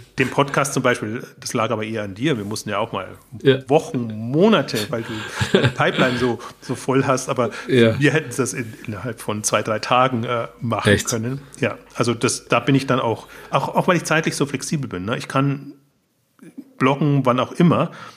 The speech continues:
Speaker 1: und kann mir dann Termine eben noch mal auch reinlegen, ähm, die, die, die einfach, die ich spannend finde. Also ich mache ja ohnehin nur Sachen, die ich, ähm, wozu ich Lust habe und, ähm, hab da nicht so Themen, die ich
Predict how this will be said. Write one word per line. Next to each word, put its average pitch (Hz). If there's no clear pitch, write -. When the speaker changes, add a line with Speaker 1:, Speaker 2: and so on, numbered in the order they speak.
Speaker 1:
und 127
kann 127
mir 131
dann 120
Termine 131
eben 127
noch 139
mal 120
auch 120
reinlegen, 113
ähm, 113
die, 117
die, 123
die 120
einfach, -
die -
ich 127
spannend 139
finde. 101
Also 120
ich -
mache 120
ja 131
ohnehin 123
nur 110
Sachen, 110
die 117
ich, -
ähm, 110
wozu 123
ich -
Lust 139
habe 127
und, 113
ähm, 117
hab -
da 117
nicht 113
so 110
Themen, 107
die 104
ich -